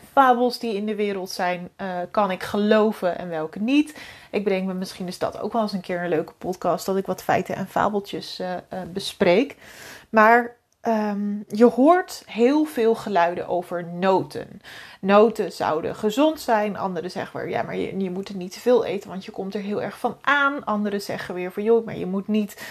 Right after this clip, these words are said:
eh, gebrande noten eten, maar je moet rauwe noten eten." Ik ga op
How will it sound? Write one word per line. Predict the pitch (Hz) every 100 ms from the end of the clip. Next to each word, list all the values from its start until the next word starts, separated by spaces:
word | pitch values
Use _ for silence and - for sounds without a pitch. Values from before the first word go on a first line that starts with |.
| - - _
eh, | 202 185 185
gebrande | 185 - 190 262 277 277
noten | 240 233 226 -
eten, | 180 208 202
maar | 185
je | 175
moet | 180 220
rauwe | 220 254 254
noten | 226 208 208 -
eten." | 208 202 196 185 190 - - -
Ik | 233 247
ga | 269 233
op | 220 233